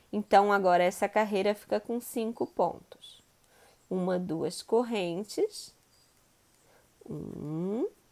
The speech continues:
dois, três,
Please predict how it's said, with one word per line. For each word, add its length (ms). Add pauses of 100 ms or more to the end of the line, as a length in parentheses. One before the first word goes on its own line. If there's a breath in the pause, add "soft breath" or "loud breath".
(1200)
dois, 1200 (2000)
três, 1200